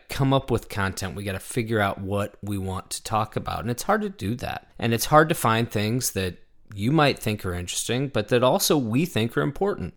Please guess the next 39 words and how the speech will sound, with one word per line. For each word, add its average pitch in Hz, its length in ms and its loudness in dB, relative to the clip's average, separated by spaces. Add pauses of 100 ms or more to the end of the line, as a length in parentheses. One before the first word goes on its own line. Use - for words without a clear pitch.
And 165 460 6 (160)
we've 196 240 2
really 147 240 6
done 110 280 2
the 107 140 -6
best 127 380 2
we 107 100 0
can 87 560 -10
to 98 140 -8
try 120 280 4
to 110 60 0
remain 92 840 -2
intellectually 101 600 -2
honest 123 380 2
in 107 60 -4
this 110 120 -2
process 107 840 2
and 85 340 -6
pretty 160 200 2
straightforward 123 720 2
and 110 200 2
not 110 280 -2
tried 113 380 -2
to 98 520 -2
be 110 160 -4
too 107 480 -4
outlandish, 104 760 -2
if 120 160 -2
you 117 120 0
will, 110 480 0
in 107 200 0
what 107 220 -2
we're 110 160 -2
trying 101 400 -2
to - 80 -14
put 95 200 -6
out - 200 -6
for - 80 -12
folks. - 480 -12